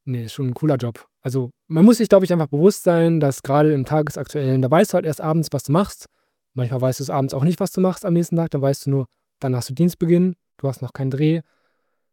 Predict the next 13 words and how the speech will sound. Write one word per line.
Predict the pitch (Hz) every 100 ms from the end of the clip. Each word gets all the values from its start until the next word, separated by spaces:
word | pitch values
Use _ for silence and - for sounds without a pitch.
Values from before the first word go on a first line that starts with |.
| _
Ich | _ 139
hatte's | 131
auch | 151
mal, | 143 151 147 151 143 - -
dann | 143 139 135
hatten | 190 143
wir |
keinen | - 151 151
Dreh | 151 180
und | 208 147
es | -
war | 135
Winter. | 165 185 196 202 202